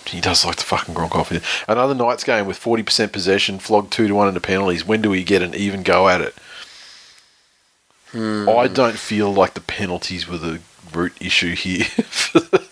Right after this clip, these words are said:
Speaker 1: the severity of the loss.
Speaker 2: Yeah.
Speaker 1: I feel like Melbourne absolutely fucking dominated. He went on to say that Storm players, when tackled, step forward and to the side. If the tackler stops them, they get penalised. No wonder they win the ruck. Welcome to the fucking N R L in two thousand and seventeen.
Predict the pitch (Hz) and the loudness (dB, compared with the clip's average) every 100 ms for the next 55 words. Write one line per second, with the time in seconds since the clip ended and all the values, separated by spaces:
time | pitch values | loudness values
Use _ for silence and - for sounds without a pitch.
0 | - - - 143 131 - 113 98 110 101 | -6 -4 0 2 2 2 -2 4 4 4
1 | - 104 95 90 92 95 - - - - | 0 -6 -6 -4 0 0 2 -2 -4 -12
2 | - 147 90 78 - - - 110 - - | -8 -6 0 0 0 -8 0 2 2 4
3 | 123 117 107 98 107 107 104 98 104 - | 4 6 4 4 2 -2 0 0 0 -2
4 | 98 - 104 98 90 98 98 98 98 104 | -4 -4 -4 -4 -4 -4 0 0 0 2
5 | 117 110 98 113 95 90 - 117 113 120 | 2 2 2 4 4 2 0 -2 0 4
6 | 101 95 101 - 95 - - - - - | 4 2 -2 0 0 0 -6 -2 -2 -2
7 | 98 98 92 85 - - 101 92 - - | -2 -2 -4 -6 -2 2 4 4 2 -6
8 | - 113 - 95 - 104 - 104 92 - | 0 0 0 -6 0 -2 -2 -2 -2 -2
9 | - 104 101 95 98 101 98 104 101 95 | -4 -2 0 0 0 -2 0 -2 -2 -2
10 | 95 87 95 95 - - - - - - | -4 -6 2 2 0 -12 -12 -12 -14 -18
11 | 98 101 117 - 107 104 92 - 101 98 | -6 4 4 4 -2 -4 -4 -2 -2 -2
12 | - 101 95 95 98 95 90 107 98 95 | -2 2 2 4 2 -2 -4 -6 0 2
13 | 90 90 87 107 92 92 95 | 0 -4 -4 0 0 0 -2